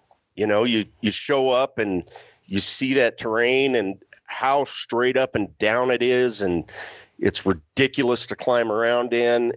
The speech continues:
It, it, I think the morning that I got it there, it was, like, twenty-eight degrees and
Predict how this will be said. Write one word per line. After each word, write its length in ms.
It, 180
it, 140
I 80
think 300
the 80
morning 380
that 120
I 120
got 200
it 160
there, 280
it 80
was, 180
like, 220
twenty-eight 600
degrees 800
and 340